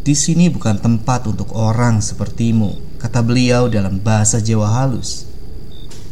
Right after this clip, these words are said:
Aku berusaha menjawab dengan bahasa Jawa halus. "Mohon maaf, Pak. Saya mau pulang.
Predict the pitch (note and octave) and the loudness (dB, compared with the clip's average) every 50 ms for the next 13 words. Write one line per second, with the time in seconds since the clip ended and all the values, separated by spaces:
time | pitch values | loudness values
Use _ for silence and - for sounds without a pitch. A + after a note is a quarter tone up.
0 | - - - - - - - - - - - A#2+ - - F3 C#3 B2+ A#2+ A2 - | -8 -8 -8 -8 -6 -6 -8 -6 -6 -6 -4 -4 -2 0 0 0 2 0 0 0
1 | A#2+ B2+ B2+ C3 A2+ G2+ G#2+ A2 A2+ G#2+ - G#2+ G#2 G2+ G2 G2 G2+ G2 G2+ G#2 | 0 0 2 2 2 2 4 2 2 2 2 2 2 4 4 2 2 0 0 0
2 | G#2+ G2 G#2 G#2+ G#2 G2+ G2 G#2 G#2+ A2 A#2 A2 - - - - - - - - | 0 0 0 0 0 0 2 2 2 2 0 0 -2 -4 -6 -8 -8 -8 -8 -8
3 | - - - - - - - - - - - - - - - - - - - B2+ | -8 -8 -8 -8 -8 -8 -8 -8 -8 -8 -8 -8 -8 -8 -8 -8 -8 -4 -2 0
4 | B2 B2 B2+ B2 B2 B2 B2 C3 C3 - - B2+ - - - - - - - - | 2 4 4 4 2 2 2 0 -2 -2 -2 -4 -4 -4 -6 -8 -8 -8 -8 -8
5 | - - - - - - - - B2 B2 B2+ C3 C3 B2+ A#2 - - C3 B2+ A#2 | -8 -8 -8 -8 -8 -6 -4 -2 0 2 2 2 2 0 -2 -2 -2 -2 0 0
6 | A2+ A2+ A#2 A#2 A2+ A2 G#2 G#2+ | 2 2 0 0 0 0 -2 -2